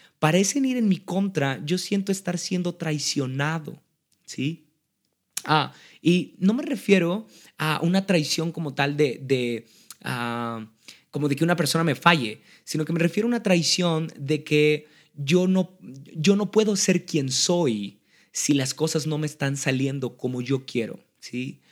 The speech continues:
Yo no soy Abdiel y entonces siento que traiciono mi persona, siento que traiciono mi integridad, siento que traiciono quien yo soy porque no tengo el control, ¿sí? Ah, esto me recuerda a Marta, cuando está con Jesús, junto con su hermana,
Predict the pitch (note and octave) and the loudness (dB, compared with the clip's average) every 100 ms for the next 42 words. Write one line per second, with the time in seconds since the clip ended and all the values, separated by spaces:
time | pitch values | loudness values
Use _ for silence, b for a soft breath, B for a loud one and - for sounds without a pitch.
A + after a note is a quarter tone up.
0 | b C#3 E3 E3+ - D#3+ F3+ D3 A#2 A#2+ | b 0 0 2 0 2 2 2 0 0
1 | A#2 G#2 - - C#3 C3+ D#3 F#3 - D3 | 0 -4 -10 -2 -2 -2 -2 -4 -4 -4
2 | F3 F#3+ F#3+ - C#3 C3+ - F3 F#3+ D#3 | -2 0 -2 0 0 2 0 0 0 -2
3 | C#3 C#3 B2+ - D#3 B2+ - _ b b | -4 -6 -8 -6 -4 -6 -10 _ b b
4 | - D#3 D3+ C#3 - C#3 C3+ - D#3+ D#3 | -6 -4 -6 -6 0 0 2 0 0 0
5 | C#3+ C3 B2+ B2 A#2 A2 A#2 A2 G#2 - | -2 -4 -4 -4 -4 -4 -4 -4 -6 -12
6 | A#2+ A#2+ C3+ B2 A#2 - C3 B2+ B B | -12 -10 -6 -4 -4 -4 -4 -6 B B
7 | B - C3+ C3 C3+ C3 B2+ B2 A#2+ B2 | B 2 2 2 0 0 -2 -2 -2 -8
8 | B2+ B2+ - D3+ C#3+ C3+ A#2 - - G#2 | -6 -8 0 2 2 -2 -2 -8 -18 -12
9 | G2 C#3+ D3+ G#2+ G2+ C#3 - - A#2 D3 | -4 -2 -2 -4 -8 -16 -20 -14 -12 -12
10 | - _ b b - G3 G3+ A3+ E3+ D#3+ | -16 _ b b 0 0 2 0 0 0
11 | F#3 F3+ C#3 C3+ C#3 F3+ - A2 - - | 0 0 -2 0 0 -2 -4 -8 -10 -20
12 | b b _ C3+ B2+ D3 C#3 C#3+ C3+ D3+ | b b _ -4 0 0 0 -4 -4 -4
13 | - F3+ A#3+ - b b _ C#3 C3 B2+ | -2 -4 -6 -12 b b _ -8 -6 -6
14 | A#2+ - A#2+ C3+ D#3 F3 B3+ | -8 -6 -2 0 0 -2 -4